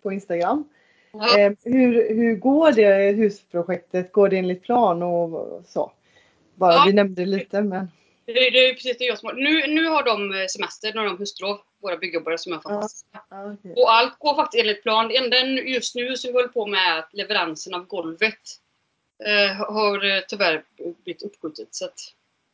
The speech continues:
Speaker 2: Och det stör, det stör ju mig något enormt då att det inte blir som jag har tänkt mig. För jag har ju, det kal-, allt är inskrivet i kalendern med tid och, och plats, allting. Det är, jag har väldigt st-, st-,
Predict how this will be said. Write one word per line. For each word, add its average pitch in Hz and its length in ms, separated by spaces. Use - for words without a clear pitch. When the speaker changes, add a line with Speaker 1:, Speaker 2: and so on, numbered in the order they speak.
Speaker 2:
Och 220 100
det 214 80
stör, 208 240
det 214 100
stör 214 140
ju 185 160
mig 175 140
något 170 220
enormt 180 340
då 185 100
att 160 100
det 185 60
inte 175 140
blir 160 120
som 165 140
jag 156 80
har 151 40
tänkt 151 240
mig. 180 160
För - 80
jag 196 120
har 190 120
ju, 180 300
det 196 80
kal-, 202 220
allt 196 300
är 208 80
inskrivet 170 520
i 165 60
kalendern 165 460
med 165 240
tid 160 280
och, 160 220
och 170 180
plats, - 300
allting. 160 460
Det 196 60
är, 185 80
jag 190 80
har - 280
väldigt 175 260
st-, 196 220
st-, - 220